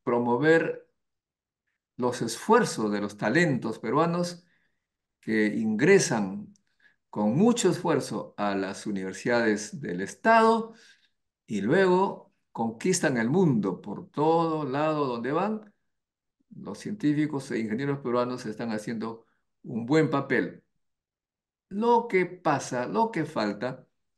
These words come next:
es que mucho más jóvenes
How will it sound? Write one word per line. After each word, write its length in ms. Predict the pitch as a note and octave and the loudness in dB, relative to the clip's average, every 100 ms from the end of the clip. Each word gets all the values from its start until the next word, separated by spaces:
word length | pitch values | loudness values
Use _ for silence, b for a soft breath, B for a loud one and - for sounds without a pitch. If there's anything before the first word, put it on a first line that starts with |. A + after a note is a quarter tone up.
| _ _ _ _ _ - | _ _ _ _ _ -6
es 280 | F3+ F3 | -2 -2
que 480 | - E3+ E3 - - _ _ _ _ | -2 -2 -2 -4 -14 _ _ _ _
mucho 640 | D3 F3+ C4 C4 - D3 | -6 -2 2 2 0 0
más 180 | D#3+ F#3+ | 2 0
jóvenes 840 | - F#3 D3+ C3 B2+ D3 C#3+ - | 0 0 2 2 2 -2 -4 -14